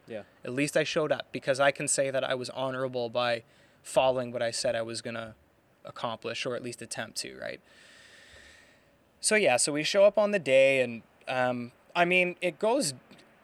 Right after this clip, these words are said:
Speaker 2: well, you know, like, I mean, to do thirty-seven hundred
Speaker 1: Mm-hmm.
Speaker 2: is nothing to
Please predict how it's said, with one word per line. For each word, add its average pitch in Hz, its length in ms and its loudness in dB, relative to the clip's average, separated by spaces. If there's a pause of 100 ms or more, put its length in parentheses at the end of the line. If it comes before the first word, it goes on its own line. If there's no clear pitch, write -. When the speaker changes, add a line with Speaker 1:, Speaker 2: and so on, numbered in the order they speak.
(100)
Speaker 2:
well, 131 500 6 (540)
you 165 160 4
know, 143 180 6
like, 135 320 2 (340)
I 147 100 4
mean, 151 160 0
to 165 120 -2
do 220 140 0
thirty-seven 170 640 2
hundred 127 460 -4 (260)
Speaker 1:
Mm-hmm. 135 220 -8
Speaker 2:
is 165 180 4 (140)
nothing 165 560 -2
to 117 140 -8